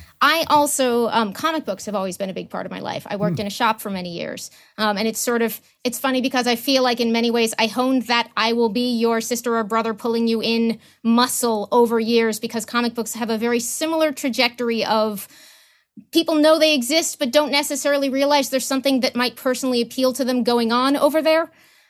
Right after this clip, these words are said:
Speaker 1: Um, and so getting them sort of through that door to be like, "Actually, there's so much going on, and you might love this if you try this," has a, a similar feel and trajectory. Um, but with all of those different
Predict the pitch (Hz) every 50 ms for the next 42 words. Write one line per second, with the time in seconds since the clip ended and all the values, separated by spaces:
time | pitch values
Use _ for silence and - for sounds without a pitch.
0 | _ - 247 254 254 254 247 240 240 226 233 247 247 240 240 - 269 247 240 233
1 | 240 240 220 262 254 262 262 254 247 240 240 262 247 233 226 - - - 262 254
2 | 254 254 226 247 240 226 - 220 196 247 233 233 233 233 226 220 226 240 202 214
3 | 226 214 226 226 220 - - - - - - 339 320 285 285 247 - - - -
4 | 330 381 359 302 247 - - - 196 180 190 175 156 175 165 214 226 247 269 294
5 | 311 320 311 - 302 294 294 302 302 247 220 214 196 220 - - 233 220 233 202
6 | - 226 226 226 226 196 233 202 185 196 - - - - - - - - - -
7 | 262 269 240 262 262 247 175 - - 240 233 - 277 269 269 254 254 240 233 -
8 | 254 240 226 226 214 220 - - 196 - 247 254 254 - 233 202 196 190 175 180
9 | - - - - _ _ - 240 233 208 180 - - 285 269 254 - - _ _
10 | _ _ _ - 247 269 262 - - 311 330 349 359 285 269 233 254 277 277 294
11 | 285 233 240 220 269 262 254 - 262 247 240 226 220 -